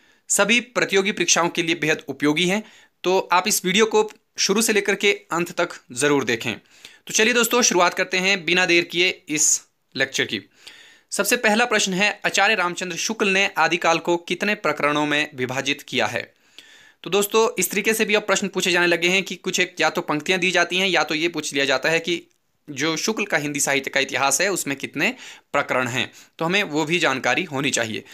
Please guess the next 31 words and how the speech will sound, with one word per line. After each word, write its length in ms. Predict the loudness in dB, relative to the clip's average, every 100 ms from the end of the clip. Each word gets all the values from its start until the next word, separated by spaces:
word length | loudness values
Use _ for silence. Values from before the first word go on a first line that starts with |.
| -20 -10
तो 60 | -4
देखिए 200 | 0 2
दोस्तों, 260 | 2 2
जो 80 | 0
आदिकाल 540 | 2 2 2 2 0 0
से 140 | -2
संबंधित 560 | -2 -2 0 0 -2 -6 -20 -20 _ -4
जो 300 | 0 0 0
इसमें 280 | -2 -2 0
प्रकरण 340 | 0 2 2
हैं 120 | 2
दोस्तों, 380 | 0 -2 0 0 -2 _ _ _ _ -4
वो 200 | 0 2
कितने 320 | 0 0 2
हैं, 220 | 2 2
आप 180 | 0 0
मुझे 200 | 0 -4
कमेंट 320 | -4 -2 -2
सेक्शन 240 | -2 -2 0
में 100 | 0
जाकर 320 | 0 2 -2 -2
इन 100 | -4
प्रश्नों 300 | -2 0 -2
का 100 | -2
उत्तर 300 | -4 -4 -2
वहाँ 220 | 0 0
पर 140 | 0 0
भी 100 | 0
बता 240 | 0 2
सकते 280 | 0 -2 -4
हैं। 200 | -4 -4